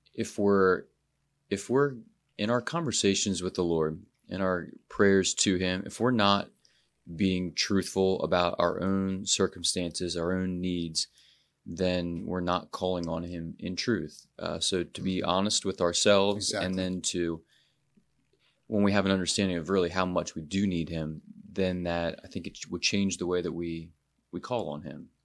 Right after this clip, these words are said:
Speaker 1: 'cause we're desperate.
Speaker 2: And someone, uh, i-, i-,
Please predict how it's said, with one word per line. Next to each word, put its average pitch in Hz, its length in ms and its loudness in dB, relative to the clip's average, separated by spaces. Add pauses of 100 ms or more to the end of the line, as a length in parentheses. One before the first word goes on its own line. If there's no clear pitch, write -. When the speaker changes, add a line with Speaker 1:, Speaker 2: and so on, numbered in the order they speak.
(240)
Speaker 1:
'cause 87 160 -10
we're 85 180 -6 (840)
desperate. - 380 -10 (520)
Speaker 2:
And 110 100 -8
someone, 127 640 0
uh, 113 320 -4
i-, 120 280 -8
i-, 113 80 -10